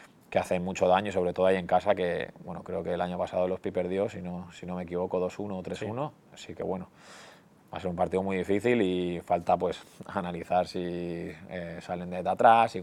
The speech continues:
Speaker 1: son más directos, solo falta analizar esas cosas, pero que va a ser difícil, seguro, porque sí que el Manresa lo he visto en pretemporada y me parece un gran equipo, y el otro día empataron a dos, allí dando buena imagen, entonces será complicado.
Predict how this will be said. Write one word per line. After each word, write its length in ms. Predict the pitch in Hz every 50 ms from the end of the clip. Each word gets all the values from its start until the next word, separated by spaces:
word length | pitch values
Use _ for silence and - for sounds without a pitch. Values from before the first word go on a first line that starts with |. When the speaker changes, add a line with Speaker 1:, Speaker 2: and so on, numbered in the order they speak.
| 92 90
Speaker 1:
son 200 | - - 98 95
más 120 | 95 98 90
directos, 460 | 92 98 101 110 113 113 - 92 -
solo 180 | - 101 98 92
falta 220 | 101 98 92 98
analizar 340 | 98 95 98 95 - 98 98
esas 160 | 95 101 95
cosas, 320 | - 110 113 - 135 147 - - - - - - - - - -
pero 160 | - 95 90
que 60 | 80
va 60 | 85 82
a 20 |
ser 140 | - 90 90
difícil, 520 | 90 85 - 85 85 90 98 101 95 87
seguro, 380 | - - 87 85 90 95 104 101
porque 320 | 98 95 80 - 90 90 -
sí 120 | - - 95
que 80 | 95
el 80 | 95 95
Manresa 440 | 92 92 90 87 95 95 - 98 95
lo 100 | 92 92
he 40 | 92
visto 200 | 95 92 - 95
en 80 | 92
pretemporada 640 | 98 110 87 95 87 - 90 90 95 104 113 139 - - - - - - - - - _ -
y 140 | - 101 87
me 140 | 82 - -
parece 240 | - 92 - 92
un 80 | 87 85
gran 180 | 87 90 87 90
equipo, 420 | 87 85 101 104 - 123 139 139 - - _ -
y 160 | 87 87 82
el 100 | 82 82
otro 180 | 82 85 85 85
día 80 | 82
empataron 420 | 85 87 90 90 82 - 87 87 87
a 100 | 85 87
dos, 280 | 87 101 123 - - - _ -
allí 240 | - 87 87 87 90
dando 220 | 87 87 87 85
buena 180 | 87 87 87 85
imagen, 320 | 82 87 87 - 113 110
entonces 360 | 101 92 90 - - 87 85 - _ _ - - -
será 200 | - - 90 90
complicado. 480 | 87 90 85 - 87 - 95 90 92